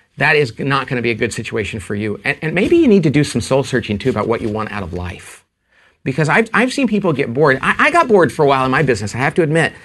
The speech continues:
And it was a, it was related to humility though. And I, I kinda thought, "Why am I here? Is this just to entertain me? Is this just to challenge me? Or am I actually changing people's lives,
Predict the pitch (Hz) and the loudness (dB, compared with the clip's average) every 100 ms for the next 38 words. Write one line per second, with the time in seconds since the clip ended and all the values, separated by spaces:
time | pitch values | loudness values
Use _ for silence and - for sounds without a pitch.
0 | - - 151 151 135 139 117 - - 151 | -20 -2 2 2 4 2 -2 -4 2 4
1 | 147 165 190 226 220 214 202 254 294 151 | 6 6 8 6 6 6 4 4 4 2
2 | 123 123 135 131 - 151 202 254 247 - | 2 2 0 -4 -6 -4 -2 -2 0 0
3 | 131 294 254 113 - 190 254 78 - _ | 0 2 0 -2 0 2 2 -2 -10 _
4 | _ _ _ _ 127 170 202 302 - - | _ _ _ _ 2 2 2 -2 -2 0
5 | 160 123 - 123 151 180 214 240 240 151 | 2 2 -2 -2 0 2 2 4 2 0
6 | 160 185 202 165 - 139 147 175 180 208 | -2 -2 -2 -4 -4 -2 0 0 2 0
7 | 220 - - - - 170 175 285 220 214 | 0 -10 -20 -20 0 2 4 2 2 0
8 | - 196 139 165 151 151 147 135 123 135 | 2 2 2 -2 0 0 -2 -2 -2 0
9 | 180 156 | 2 0